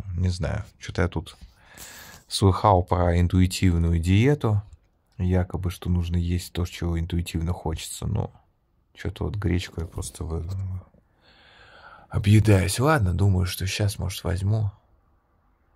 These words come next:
Либо дочитаю уже Мопассанчика. Мопассанчик у меня... Где он у меня, кстати, блин?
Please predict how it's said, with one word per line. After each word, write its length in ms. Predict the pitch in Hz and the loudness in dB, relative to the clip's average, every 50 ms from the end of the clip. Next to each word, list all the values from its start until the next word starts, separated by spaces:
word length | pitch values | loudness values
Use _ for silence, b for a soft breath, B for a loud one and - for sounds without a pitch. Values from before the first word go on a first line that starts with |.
| _ _ _ _ - | _ _ _ _ -4
Либо 240 | - 95 90 82 92 | 0 0 2 2 2
дочитаю 520 | 85 92 90 - - - - 87 85 85 90 | 0 0 0 -2 -4 -2 0 2 2 2 2
уже 120 | 85 90 | 0 0
Мопассанчика. 760 | 87 90 92 95 98 101 - - 143 147 139 - - - - 110 | 2 2 2 2 0 0 0 2 0 0 0 0 -2 -2 2 4
Мопассанчик 680 | 104 104 101 107 104 - - 117 110 104 - - - 101 | 4 4 4 4 0 2 2 0 0 0 -2 -4 -2 0
у 40 | |
меня... 240 | 101 92 95 90 - - _ - | 0 0 0 -2 -4 -8 _ -4
Где 240 | 110 110 110 120 127 | 0 0 2 2 2
он 140 | 107 87 78 80 | 0 0 -2 -4
у 40 | 80 | -6
меня, 120 | 78 78 | -6 -6
кстати, 360 | - - - 87 82 - - | -8 -8 -8 -8 -10 -10 -12
блин? 240 | 80 80 82 82 82 | -12 -12 -12 -14 -14